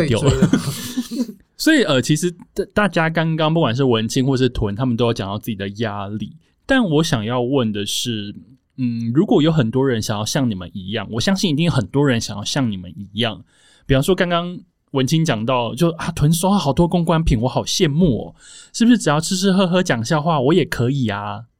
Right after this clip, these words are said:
Speaker 1: 类似像这种，你们身为一个过来人，或是身为一个你们正在为自己的事业努力的人，你想要给他们什么样子的过来人的忠告呢？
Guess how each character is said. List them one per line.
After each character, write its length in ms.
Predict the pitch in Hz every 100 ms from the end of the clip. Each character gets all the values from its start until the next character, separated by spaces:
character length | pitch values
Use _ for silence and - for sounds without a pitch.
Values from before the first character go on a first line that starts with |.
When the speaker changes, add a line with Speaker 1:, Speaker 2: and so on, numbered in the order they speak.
| _
Speaker 1:
类 160 | - 165
似 80 | 160
像 200 | 180 127
这 120 | 147
种， 300 | 117 110 - _ _ _ _ _
你 120 | - 135
们 320 | 131 123 120
身 200 | - 175
为 80 | 143
一 40 |
个 80 | 139
过 340 | - 202 139
来 160 | 113 104
人， 340 | 110 104 104
或 140 | 113 151
是 140 | 165
身 240 | 151 175
为 140 | 156 127
一 60 |
个 160 | 127 131
你 100 | 113
们 160 | 104 110
正 200 | 165 143
在 160 | 156
为 200 | 139 151
自 140 | 123 156
己 220 | - 98 -
的 260 | 110 104
事 320 | 98 - 175
业 180 | 143 156
努 260 | 127 113 98
力 180 | 123 131
的 140 | 107
人， 280 | 95 87 95
你 60 | 131
想 180 | - 104
要 320 | 117 127 113 _ _ _ _ -
给 140 | 110
他 100 | 117
们 120 | 147
什 160 | 127 104
么 120 | 107
样 220 | 135 117
子 140 | 95 -
的 220 | 104 101
过 240 | 101 - 170
来 120 | 110
人 180 | 110 101
的 100 | 107
忠 360 | - 127 120 123
告 240 | - 120 92
呢？ 120 | 80